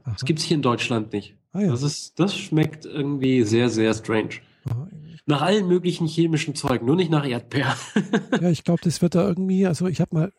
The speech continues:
Speaker 1: gehört, ich weiß nicht, ob das stimmt, dass also Erdbeergeschmack ja irgendwie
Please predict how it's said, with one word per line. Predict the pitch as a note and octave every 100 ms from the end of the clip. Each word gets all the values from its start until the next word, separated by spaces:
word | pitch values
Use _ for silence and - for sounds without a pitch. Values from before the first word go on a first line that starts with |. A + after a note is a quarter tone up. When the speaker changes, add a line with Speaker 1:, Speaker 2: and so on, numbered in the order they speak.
| _
Speaker 1:
gehört, | - D3 C3+ F#3 G3
ich | C3+
weiß | D3 E3+
nicht, | F3+
ob | -
das | C3+
stimmt, | - F#3 G#3+
dass | F#3 F#3
also | D3 E3+
Erdbeergeschmack | - F3 G3+ G3 F3+ - F#3 -
ja | F3+ F#3
irgendwie | F#3+ E3+ F3 F3+